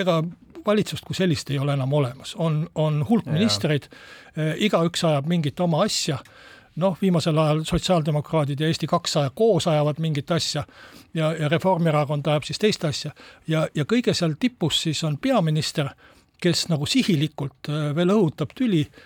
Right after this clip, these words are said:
Speaker 1: ja täiesti avalikult, ajakirjanikke kuuldes, avalikkuse ees, äh, hurjutab oma ministreid,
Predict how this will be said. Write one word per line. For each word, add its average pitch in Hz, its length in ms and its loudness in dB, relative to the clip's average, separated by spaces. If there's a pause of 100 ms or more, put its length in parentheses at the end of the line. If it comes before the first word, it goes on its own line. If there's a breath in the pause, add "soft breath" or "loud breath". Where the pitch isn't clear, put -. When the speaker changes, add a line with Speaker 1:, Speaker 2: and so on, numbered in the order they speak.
(180 loud breath)
Speaker 1:
ja 156 360 2 (360)
täiesti 196 300 0
avalikult, 190 580 0
ajakirjanikke 156 720 0
kuuldes, 185 480 -2 (240 loud breath)
avalikkuse 208 640 0
ees, - 160 -2 (400 soft breath)
äh, 156 460 -4 (120)
hurjutab 190 480 2
oma 147 200 2
ministreid, 175 680 0